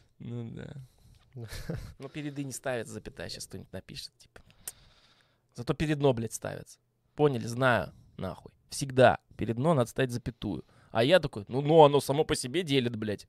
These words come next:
Speaker 2: А я просто пробел делаю.
Speaker 1: А?
Speaker 2: Отправляю сообщение и пробел. Всё.
Speaker 1: Не, ну когда, ну, "но" же ты предлог-то используешь?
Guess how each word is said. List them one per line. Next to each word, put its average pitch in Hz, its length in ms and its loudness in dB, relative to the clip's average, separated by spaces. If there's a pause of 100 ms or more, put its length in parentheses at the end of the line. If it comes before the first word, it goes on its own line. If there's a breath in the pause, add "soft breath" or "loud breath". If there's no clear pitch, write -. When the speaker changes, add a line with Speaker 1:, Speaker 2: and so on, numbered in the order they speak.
(120)
Speaker 2:
А 131 100 -2
я 139 120 2
просто 135 300 -4
пробел 104 380 0
делаю. 101 340 -6 (1040)
Speaker 1:
А? 143 220 -6 (480)
Speaker 2:
Отправляю 123 440 0
сообщение 117 540 -4
и - 20 -8
пробел. 95 360 -10 (120)
Всё. - 160 -20
Speaker 1:
Не, 120 140 -4
ну 110 120 -8
когда, 120 240 -4
ну, 117 160 -6
"но" 120 200 -4
же 107 100 -12
ты - 140 -12
предлог-то 107 480 -10
используешь? 127 560 -10